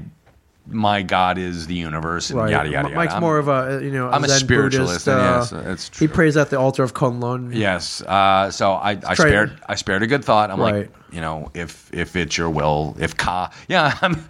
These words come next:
Speaker 1: I'm of the Dark Tower.
Speaker 2: Yes.
Speaker 1: I, I pray to the Dark Tower.
Speaker 2: Right.
Speaker 1: Um, so, uh, yeah,
Speaker 2: It's like,
Speaker 1: Ka,
Speaker 2: hey, uh,
Speaker 1: Ka
Speaker 2: in my,
Speaker 1: willing.
Speaker 2: in my mind, yeah, absolutely, I'll say a prayer.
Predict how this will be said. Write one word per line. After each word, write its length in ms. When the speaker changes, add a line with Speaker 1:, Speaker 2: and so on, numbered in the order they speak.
Speaker 1:
I'm 560
of 160
the 80
Dark 320
Tower. 380
Speaker 2:
Yes. 380
Speaker 1:
I, 80
I 40
pray 200
to 80
the 120
Dark 280
Tower. 260
Speaker 2:
Right. 360
Speaker 1:
Um, 600
so, 540
uh, 200
yeah, 160
Speaker 2:
It's 80
like, 80
Speaker 1:
Ka, 80
Speaker 2:
hey, 60
uh, 120
Speaker 1:
Ka 200
Speaker 2:
in 100
my, 80
Speaker 1:
willing. 160
Speaker 2:
in 60
my 160
mind, 240
yeah, 160
absolutely, 280
I'll 60
say 140
a 40
prayer. 180